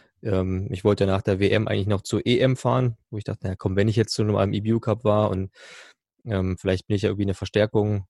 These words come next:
Minsk wollte ich mir auch mal anschauen, gerade im, eigentlich war ja auch mal der Minsk in Wel-, äh, als Weltcup geplant die nächsten Jahre. Da wollte ich mir vorab schon mal anschauen und hab gedacht, das ist ein, eigentlich ein ganz guter, gab eine ganz gute Abrundung der Saison. Das ist aber aufgrund von, äh,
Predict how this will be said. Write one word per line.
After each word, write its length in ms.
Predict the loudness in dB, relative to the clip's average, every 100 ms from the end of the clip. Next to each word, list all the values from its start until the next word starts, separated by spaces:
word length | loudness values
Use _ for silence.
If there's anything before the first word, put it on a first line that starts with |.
| 0
Minsk 380 | 2 2 0
wollte 140 | 2 2
ich 60 |
mir 100 | 2
auch 60 | 2
mal 120 | 2
anschauen, 480 | 2 2 2 2 0
gerade 240 | -2 -2
im, 160 | -2 -4 -10 _ _ _ _ _ _ -2
eigentlich 560 | 2 2 2 0 2
war 120 | 2
ja 80 | 2
auch 100 | 2
mal 120 | 0
der 120 | -2 0
Minsk 300 | -2 -2 0
in 100 | 2
Wel-, 160 | 2
äh, 320 | 0 -2 -2
als 140 | -4 2
Weltcup 360 | 2 2 -4
geplant 380 | -6 -2 0 0
die 80 | 0
nächsten 300 | -2 -4 -4
Jahre. 400 | -2 0 0 -2 -6 _
Da 80 | -6
wollte 80 | -4
ich 60 | -4
mir 80 |
vorab 260 | -4 -4 -4
schon 100 | -4
mal 80 | 0
anschauen 560 | 2 2 2 2 0 -4
und 320 | -6 -6 -8 _ -20 _
hab 80 | -8
gedacht, 240 | -6 -6 -4
das 80 |
ist 100 | -4
ein, 80 | -2
eigentlich 240 | -2 -2 -2
ein 60 |
ganz 180 | -2 -2
guter, 460 | -2 2 4 2 -4 _ _ _ -10 -8
gab 180 | -4 -6 _
eine 300 | -16 -14 -12
ganz 220 | -12 -12
gute 180 | -8 -2
Abrundung 480 | -2 2 2 2 0
der 140 | 0
Saison. 420 | 0 4 4 2 -4 -18 -20 -20 _ -10
Das 100 | -4
ist 40 |
aber 180 | -2 -2
aufgrund 360 | -4 -2 -2 0
von, 340 | -2 0 -2
äh, 840 | -4 -4 -4 -8 -14 _ _ -6